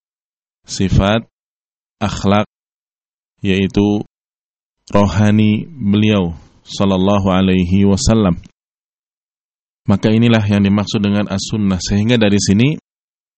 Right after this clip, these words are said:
as-sunnah sinonim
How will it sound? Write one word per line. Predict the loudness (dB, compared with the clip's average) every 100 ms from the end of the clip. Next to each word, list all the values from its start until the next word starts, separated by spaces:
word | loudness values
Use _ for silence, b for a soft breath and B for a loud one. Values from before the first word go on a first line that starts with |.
| _ _ _ _ _ _
as-sunnah | -4 -2 0 2 2 0 -4 _ _ _ _ _ _ _
sinonim | -8 0 2 4 4 2 0 -4